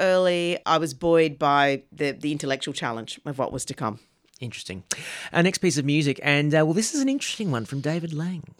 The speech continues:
Speaker 2: Olivia.
Speaker 1: Yes. Well, with the love of postmodern music, of course,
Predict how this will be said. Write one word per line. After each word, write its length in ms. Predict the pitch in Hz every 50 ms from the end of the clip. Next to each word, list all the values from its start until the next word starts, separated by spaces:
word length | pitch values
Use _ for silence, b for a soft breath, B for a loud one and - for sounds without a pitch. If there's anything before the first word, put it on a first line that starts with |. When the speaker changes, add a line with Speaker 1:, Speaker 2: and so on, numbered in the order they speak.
| -
Speaker 2:
Olivia. 220 | 202 190 165 - -
Speaker 1:
Yes. 640 | 185 180 185 220 220 247 240 - - - - - -
Well, 280 | 220 214 220 214 208 B B B B B B B B B B B
with 140 | 202 214 196
the 80 | 226
love 180 | 226 240 269 269
of 100 | 294 294
postmodern 420 | - 247 233 220 - 240 202 185
music, 500 | 180 175 170 165 170 170 170 160 151 - -
of 180 | 160 151 -
course, 640 | - - - 180 165 165 180 - - - - - -